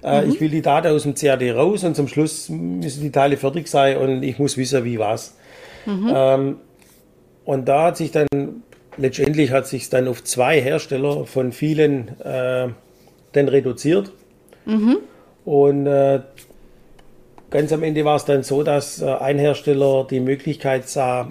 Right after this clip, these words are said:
Speaker 1: äh, die, dass die Geschichte sehr aktuell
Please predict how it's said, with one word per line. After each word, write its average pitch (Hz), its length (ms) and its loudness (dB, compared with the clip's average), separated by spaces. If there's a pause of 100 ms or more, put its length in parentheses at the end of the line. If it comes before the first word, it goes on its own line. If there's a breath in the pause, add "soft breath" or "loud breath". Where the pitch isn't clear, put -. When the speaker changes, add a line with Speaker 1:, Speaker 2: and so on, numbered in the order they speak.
(160)
Speaker 1:
äh, 127 380 -4 (140)
die, 127 360 -4 (720)
dass - 200 -4
die 139 120 -6
Geschichte 143 880 -2 (200)
sehr 143 720 2 (160)
aktuell 139 760 0